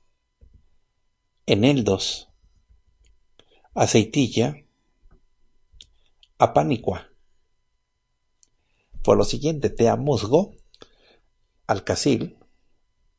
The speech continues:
laurel, eneldos,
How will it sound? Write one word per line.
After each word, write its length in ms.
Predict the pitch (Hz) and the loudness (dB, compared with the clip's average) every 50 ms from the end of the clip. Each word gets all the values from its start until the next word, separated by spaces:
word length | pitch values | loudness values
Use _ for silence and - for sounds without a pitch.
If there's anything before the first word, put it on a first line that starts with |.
| _ _ _ _ _ _ _ _ _ _ _ _ - | _ _ _ _ _ _ _ _ _ _ _ _ -4
laurel, 640 | 113 107 92 95 101 117 135 131 117 - - - _ _ _ _ _ _ _ _ _ _ _ _ _ _ _ _ _ _ _ _ _ _ _ _ _ _ _ _ _ _ _ _ _ _ - | -2 -2 0 0 2 2 2 0 0 -4 -10 -14 _ _ _ _ _ _ _ _ _ _ _ _ _ _ _ _ _ _ _ _ _ _ _ _ _ _ _ _ _ _ _ _ _ _ -4
eneldos, 840 | - 107 92 104 139 139 107 98 107 113 113 - - - - _ | -2 -2 0 0 -2 -2 -2 -2 -2 -2 -2 -2 -8 -10 -12 _